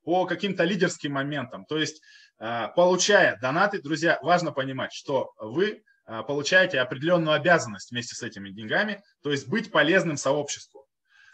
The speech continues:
Соответственно, а, как у нас, а, те люди будут, э, пиариться, да, скажем так, кто, а, записывает контент. Мы будем, а, помогать этим людям, а, выстраивать, а, скажем так, а, ну,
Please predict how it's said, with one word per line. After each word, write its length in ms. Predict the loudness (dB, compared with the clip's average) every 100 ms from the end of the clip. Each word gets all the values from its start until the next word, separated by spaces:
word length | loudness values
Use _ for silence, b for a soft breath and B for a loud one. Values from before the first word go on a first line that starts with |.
| -6
Соответственно, 880 | 0 0 4 2 2 -4 -6 -6 -10 -10
а, 220 | -6 -6
как 340 | 0 2 2 0 -18 _ _ -10
у 100 | -2
нас, 380 | 0 0 -4
а, 280 | -10 -10 -10
те 200 | -2 2
люди 360 | 2 2 0 -2
будут, 420 | -2 -2 -2 -2
э, 260 | -6 -10 -6
пиариться, 560 | 2 4 6 4 0 -2
да, 200 | 0 0
скажем 360 | -2 -6 -6 -2
так, 220 | -2 -2
кто, 360 | 0 0 0 B _
а, 400 | -8 -6 -4 -4
записывает 580 | -4 -2 -2 -2 -4 -2
контент. 440 | -4 -4 -6 -8 -12 _ _ B B B
Мы 140 | -6
будем, 480 | -4 0 2 0 -4 _ _ _ _ _ -12
а, 120 | -6 0
помогать 520 | 2 2 4 4 4
этим 260 | 0 -2
людям, 480 | -2 0 0 -2 -6
а, 360 | -8 -6 -6 -8 -12
выстраивать, 760 | -2 -2 4 6 6 6 2 0
а, 140 | -4
скажем 380 | -4 -4 -4 -4
так, 340 | 0 0 -2 -8
а, 300 | -8 -8 -10
ну, 340 | -12 -14 -14